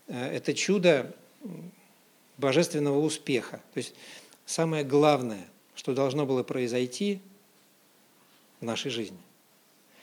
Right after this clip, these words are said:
оно уже состоялось. Оно уже состоялось, потому что мы узнали Господа и уверовали.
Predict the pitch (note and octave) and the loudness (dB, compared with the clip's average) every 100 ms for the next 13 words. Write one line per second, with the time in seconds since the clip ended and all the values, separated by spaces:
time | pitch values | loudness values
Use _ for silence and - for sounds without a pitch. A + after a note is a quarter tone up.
0 | - - D3 G#3 - - F3 E3+ G2+ - | -20 -4 -2 -2 -4 -2 0 0 -4 -12
1 | - _ _ _ - B2+ C#3+ - C3+ A3+ | -20 _ _ _ -10 -8 -8 -6 2 4
2 | - - B2+ D3 - C#3+ A3 - - _ | 2 -2 -4 -4 0 2 2 -2 -20 _
3 | _ _ - _ - - C3+ D#3+ A2+ D3+ | _ _ -20 _ -18 -8 -2 0 2 2
4 | G#3 B2 C3+ D#3+ D#3+ D3 A2+ | 2 2 0 4 8 8 6